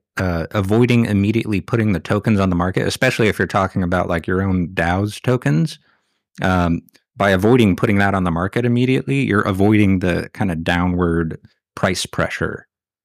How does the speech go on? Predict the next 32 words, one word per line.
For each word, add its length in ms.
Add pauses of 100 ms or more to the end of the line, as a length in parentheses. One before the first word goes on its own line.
(140)
that 160
you 80
would 100
otherwise 520
get 300
on, 440 (420)
on 240
your 120
tokens. 640 (460)
So 100
it's 100
kind 160
of 80
a, 200
a 120
good 220
way 260
to 480 (440)
kind 120
of 140
keep 220
people 280
invested 680
in, 440 (600)
not, 280
like, 160
literally 420
invested, 560
but 140
just 220
emotionally 500
invested 520